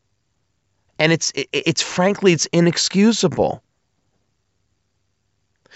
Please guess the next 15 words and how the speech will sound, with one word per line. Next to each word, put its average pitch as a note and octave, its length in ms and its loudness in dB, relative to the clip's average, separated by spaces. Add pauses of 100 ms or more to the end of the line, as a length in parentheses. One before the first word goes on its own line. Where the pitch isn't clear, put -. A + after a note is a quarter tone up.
(180)
I - 100 0
say F3+ 220 4
this F#3 220 4
to F#3 100 0
my E3+ 180 4
students G#3 540 0
all A#2 160 6
the G#2 100 -4
time. F2 440 -4 (2500)
I, G#2 80 -2 (220)
and, C#3 240 0
and D3 180 2
I, C3+ 320 -2
I B2+ 120 -2
can D3+ 180 -6